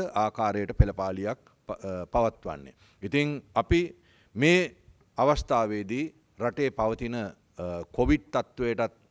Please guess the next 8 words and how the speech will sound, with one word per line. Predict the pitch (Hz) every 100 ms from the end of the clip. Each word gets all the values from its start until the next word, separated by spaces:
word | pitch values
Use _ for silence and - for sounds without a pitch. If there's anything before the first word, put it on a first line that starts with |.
| _ _
අ-, | - - _ _ _ -
අනුගත | 117 160 151 117
වෙමින් | 101 135 185 226 - _ _ - _ _ _
සෞඛ්‍ය | - 156 190 - 170
නීති | 139 143 160
රීති | 147 147 147 131 -
සම්පූර්ණයෙන්ම | - 120 127 139 127 131 120
පිළිපදිමින් | - 185 170 120 98 98 156